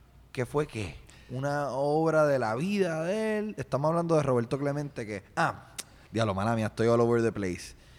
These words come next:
Bien importante. Tú que has interpretado papeles de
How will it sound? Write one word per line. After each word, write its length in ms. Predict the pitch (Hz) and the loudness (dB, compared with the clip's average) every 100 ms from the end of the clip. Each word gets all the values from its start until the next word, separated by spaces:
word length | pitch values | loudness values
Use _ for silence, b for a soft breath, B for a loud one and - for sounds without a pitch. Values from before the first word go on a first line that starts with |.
| B B B B - - | B B B B -20 -4
Bien 220 | 117 170 | 2 4
importante. 800 | 196 180 180 143 95 87 - - - - _ - _ - - _ | 4 0 -2 -2 -6 -6 -10 -16 -18 -20 _ -20 _ -20 -20 _
Tú 380 | 156 175 156 131 | 0 2 2 0
que 120 | - | -4
has 80 | 117 | -4
interpretado 800 | 135 147 156 151 139 139 139 139 | -4 -6 -8 -6 -6 -4 -2 -4
papeles 680 | - 117 120 135 135 127 - | -6 -6 -4 -4 -4 -8 -8
de 380 | 110 101 95 | -6 -6 -8